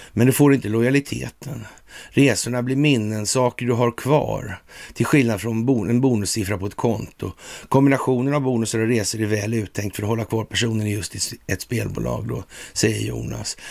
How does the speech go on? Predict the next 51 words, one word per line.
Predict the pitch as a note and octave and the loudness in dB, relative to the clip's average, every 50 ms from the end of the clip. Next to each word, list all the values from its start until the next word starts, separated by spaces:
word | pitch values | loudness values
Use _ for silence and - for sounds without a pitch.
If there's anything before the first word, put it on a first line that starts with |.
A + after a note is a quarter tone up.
| - - - | -16 -4 0
Den | A2+ A#2+ | 4 4
regelbundna | B2 C#3 B2+ A2 A2 G#2+ A2+ A2+ A2 G2+ | 6 6 4 4 0 -2 -2 -2 -4 -2
kontakten | - A#2 A2+ - A#2+ B2 A#2+ - - - B2 B2+ | -4 -4 -2 -2 -2 -2 -2 -4 -8 -6 -6 -4
med | A#2+ | -2
de | A#2 A2+ | 0 0
vip-ansvariga | A#2+ G#2+ - - G#2+ G#2 - A2+ G#2+ A2 G#2+ G#2+ | 0 -2 -2 -4 -8 -8 -6 -6 -6 -4 -2 0
gjorde | A2+ A#2 A2+ G2+ G#2+ | 0 2 2 0 0
att | G#2 - | -2 -2
Jonas | B2+ A#2 G#2+ G#2 G#2 - | -2 -2 -2 -2 -4 -6
fick | - G#2 G2+ G#2+ | -4 -4 -4 -4
ett | G#2 - | -2 0
starkt | - - - A2+ G#2 A2 G#2+ G2 - - | 0 0 0 -2 -2 -2 -2 -2 -4 -8
band | - F2+ G2+ G2 G2 G2 G2+ G#2+ G#2+ | -6 -4 -2 -2 -2 -4 -8 -10 -10
till | - A#2 | -8 -8
dem. | A2 G2+ G2 G2+ G#2 G#2+ A2+ - _ _ _ - - - - - - | -6 -6 -8 -8 -10 -12 -14 -16 _ _ _ -20 -20 -20 -20 -14 -6
Ja, | - - G2+ F2 D2+ C#2 C#2+ D#2 D#2+ - - - - - | -2 0 0 0 -2 -4 -10 -14 -14 -16 -16 -18 -6 0
en | - A#2 | 4 4
del | A#2 A#2 G#2+ G#2+ | 6 6 4 2
av | G2+ | -2
spelberoende | - - B2+ C3 A2+ G2 F#2+ G#2 A2 A2 G#2 A2 G#2+ A2+ | -4 -2 -2 0 0 -2 -4 -6 -6 -6 -6 -6 -4 -4
är | G#2 | -4
att | F#2+ - | -4 -2
man | A2 A#2 A2+ | -2 0 0
ljuger | G#2 G#2 G#2+ A#2 B2+ C3+ C#3 C#3+ C3 | 0 2 4 4 4 4 2 2 0
för | A#2 - A2 | -2 -2 -4
sin | G2+ - G#2 | -4 -4 -4
familj | F#2 - A2+ G#2 G#2 G#2 G2+ G2+ | -4 -2 -2 -2 -2 -4 -4 -6
och | G2+ F#2 | -6 -6
sina | - G2+ G#2 G#2 | -6 -4 -2 0
vänner | A2+ A#2+ A2+ G#2 G#2 A2 | 2 2 2 2 2 0
och | G#2+ F#2 | 0 -2
sina | G2+ G2+ G2+ | -4 -4 -4
kollegor. | - - G#2 G#2+ A2+ A#2 A#2 G#2+ G#2+ A#2 B2 A#2+ G2+ - - - - - - | -4 -4 -4 -4 -2 -2 -2 -2 -4 -4 -6 -8 -10 -12 -12 -14 -14 -8 -2
Hade | - - B2+ A#2+ | 0 0 0 2
de | B2 A#2 | 0 2
vetat | A#2 C3+ A#2+ F#2+ - - | 2 2 2 0 -2 -4
hur | A#2+ A#2+ | -4 -2
mycket | B2+ C3 - | -2 -2 -2
jag | B2 B2+ B2 | -2 -4 -2
spelade | - - C#3 A#2 A2+ G#2+ G#2 | -2 -2 -2 -2 -2 -2 -2
hade | G2+ A2+ G#2 G#2+ | -2 0 0 -2
de | A2 G#2+ G#2+ A2+ - | -2 -2 -4 -4 -4
sagt | - - A2+ G#2+ - - | -2 -2 0 -2 -2 -2
att | B2 G#2 | -2 -2
jag | G#2 G2+ | -2 -2
var | G2+ | -4
sjuk | - - A#2 A2 G#2 - | -2 -2 -4 -4 -2 0
i | F#2 | 2
huvudet. | A#2 B2 G#2 F2 F#2 A2+ B2 B2+ A#2 - - - - - - - - | 2 2 2 0 -4 -8 -8 -8 -8 -10 -12 -16 -14 -12 -12 -6 -2
Det | - B2 | 0 2
enda, | C3 A#2 G#2 G#2+ G#2+ G#2+ A2 | 2 2 0 0 -2 -2 -2